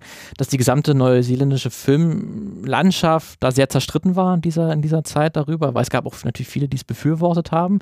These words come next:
Und im Prinzip haben es alle befürwortet, aber halt die Art und Weise und die Ankündigung, dass es so ein bisschen überraschend kam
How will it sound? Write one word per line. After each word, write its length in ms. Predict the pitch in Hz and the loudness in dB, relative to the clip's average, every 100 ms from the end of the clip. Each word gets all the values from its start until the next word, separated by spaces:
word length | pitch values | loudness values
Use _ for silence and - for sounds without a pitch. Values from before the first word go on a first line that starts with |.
| - 151 | -2 0
Und 100 | 147 | 2
im 80 | |
Prinzip 300 | - - 190 | 0 0 0
haben 180 | - 156 | 2 2
es 100 | 170 | 2
alle 220 | - 156 | 2 2
befürwortet, 760 | 147 123 - 160 165 175 175 180 - - - - | 0 -4 0 0 2 2 2 0 -4 -16 -8 0
aber 200 | 139 135 | 4 4
halt 160 | 131 | 4
die 100 | 139 | 2
Art 160 | 113 131 | 2 2
und 120 | 123 | 0
Weise 480 | 117 135 160 147 131 | 2 2 2 2 2
und 160 | 127 | 0
die 100 | 127 | -2
Ankündigung, 580 | 123 151 - 143 135 131 | -2 0 0 0 2 2
dass 220 | 117 - 123 | 0 -2 -6
es 100 | - | -4
so 60 | |
ein 40 | 127 | -2
bisschen 240 | 127 123 | -2 -2
überraschend 500 | 120 113 120 - 147 | -2 -2 -4 -2 -4
kam 480 | - 131 127 139 | -2 0 2 2